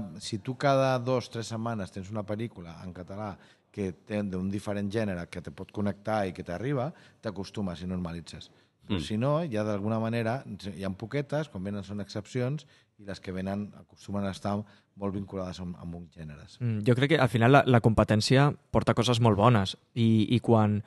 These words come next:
Speaker 3: clar, sí, és el que comentes tu, si hi ha només molt poques pel·lícules a l'any en català, clar, és com que, bueno, doncs t'assegures el teu públic, mm, petit, però contra més oferta hi hagi, també crees al final la demanda i crees
Speaker 2: Mm.
Speaker 3: també aquesta competició sana de dir, "Ostres, que guai, tinc aquest referent, doncs vinga, ai, mira, vaig ajuntar aquests dos conceptes que vaig veure l'any passat". O sigui,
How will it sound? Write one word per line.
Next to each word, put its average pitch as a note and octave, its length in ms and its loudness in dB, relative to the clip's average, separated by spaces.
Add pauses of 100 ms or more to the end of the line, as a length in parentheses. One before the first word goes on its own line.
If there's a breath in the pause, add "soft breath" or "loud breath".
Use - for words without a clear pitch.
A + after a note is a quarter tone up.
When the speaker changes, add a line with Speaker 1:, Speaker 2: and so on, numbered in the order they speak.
(360 soft breath)
Speaker 3:
clar, B2 160 4
sí, G#2+ 200 2
és G#2 120 4
el A2+ 80 6
que B2 100 2
comentes G#2+ 300 2
tu, B2 140 2
si G#2 300 2
hi G#2 100 2
ha G#2+ 80 6
només A2 400 6
molt A2 220 4
poques A2 200 2
pel·lícules A2 360 6
a G#2+ 60 6
l'any G#2 140 4
en G#2 80 2
català, A#2 480 4 (500 soft breath)
clar, A2 380 2
és - 80 -4
com G#2+ 140 2
que, G#2 140 4
bueno, G2+ 220 2
doncs A2+ 160 0
t'assegures G2 520 -2
el G2+ 300 -2
teu G#2 140 0
públic, D#3 600 6
mm, A#2 140 -2
petit, A2 280 0
però A2+ 180 2
contra G#2 260 2
més A2+ 160 4
oferta B2+ 300 4
hi A#2+ 100 6
hagi, C#3+ 320 4 (240 soft breath)
també A2+ 420 6
crees A2+ 300 4
al A2+ 80 2
final A2+ 180 2
la A#2 60 6
demanda A#2 420 6
i B2 60 2
crees A2 180 2
Speaker 2:
Mm. - 20 -2
Speaker 3:
també A#2+ 140 6
aquesta A#2+ 180 6
competició A2 460 6
sana A2+ 260 6
de B2+ 80 4
dir, G#2+ 120 0
"Ostres, C#3+ 340 -2 (380 loud breath)
que D#3 100 4
guai, D#3 160 8
tinc D3 160 4
aquest D#3 180 2
referent, A#2+ 480 2
doncs A2+ 260 0
vinga, D#3 200 0
ai, E3+ 160 2
mira, D3 220 6
vaig B2+ 160 2
ajuntar E3+ 240 4
aquests D#3+ 160 2
dos D3 100 2
conceptes C3 380 0
que C3+ 80 -2
vaig B2 80 2
veure B2 120 4
l'any A#2+ 80 2
passat". A#2 260 -2
O - 40 -8
sigui, A#2 180 -4